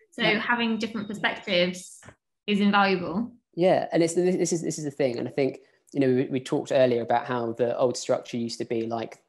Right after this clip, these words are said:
Speaker 2: the C D or E C D or whatever in, like, the ivory tower, right? That kind of
Speaker 1: Mm.
Speaker 2: either judges the idea and says, "You are smart, well done you," or, "This is rubbish, go back again, start again," or comes up
Speaker 1: Mm.
Speaker 2: with the ideas themselves, all of this type of stuff. That is, like,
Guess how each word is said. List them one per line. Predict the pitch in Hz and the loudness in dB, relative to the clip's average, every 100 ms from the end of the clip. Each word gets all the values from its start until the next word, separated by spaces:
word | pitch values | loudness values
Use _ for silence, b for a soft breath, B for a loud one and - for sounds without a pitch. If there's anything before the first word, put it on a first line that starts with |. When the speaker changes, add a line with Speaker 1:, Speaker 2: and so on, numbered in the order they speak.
| - | -8
Speaker 2:
the | |
C | 127 - 123 | -4 0 0
D | 117 127 117 117 | 0 0 0 0
or | 110 110 b b | -2 -6 b b
E | - | -4
C | 123 120 | -4 -2
D | 120 | 0
or | |
whatever | 117 123 120 | 2 2 0
in, | 117 | 0
like, | 113 | 0
the | 120 | 2
ivory | 120 113 117 | 2 2 -2
tower, | - 123 113 | -2 -2 -2
right? | 107 110 - | 0 -2 -2
That | 113 | -4
kind | 117 113 | -4 -4
of | 113 _ - | -8 _ -8
Speaker 1:
Mm. | 185 | -2
Speaker 2:
either | 147 120 | 0 0
judges | 110 131 - 117 | 0 0 0 -2
the | 120 117 | 0 2
idea | 117 107 123 120 113 | 4 2 0 0 0
and | 110 | -2
says, | 117 107 | -4 -4
"You | 170 208 | 2 4
are | 180 | 4
smart, | - 170 160 135 | 2 2 2 2
well | 147 139 | 0 0
done | 131 131 | 0 0
you," | 135 131 123 104 | 2 2 2 0
or, | 117 120 | -2 -4
"This | 143 160 | -4 -6
is | 160 | -2
rubbish, | 185 147 123 - | -2 -2 -2 -2
go | 135 | -2
back | 135 - | -4 -6
again, | 131 139 120 107 | -6 -4 -4 -4
start | - 131 131 | -2 0 0
again," | 127 131 120 | 0 0 0
or | 107 - - | -6 -8 -10
comes | - 170 | 0 2
up | 196 | 2
Speaker 1:
Mm. | |
Speaker 2:
with | 190 | 2
the | 139 | 2
ideas | 131 127 139 127 | 2 2 2 0
themselves, | 131 120 135 120 - | -2 -4 -2 -2 -2
all | 139 | -6
of | 127 | -4
this | 135 - | -4 -6
type | 113 | -10
of | - | -10
stuff. | - - _ b b _ - | -12 -14 _ b b _ -4
That | 170 185 | 0 2
is, | 160 143 | 2 2
like, | 117 110 | 0 0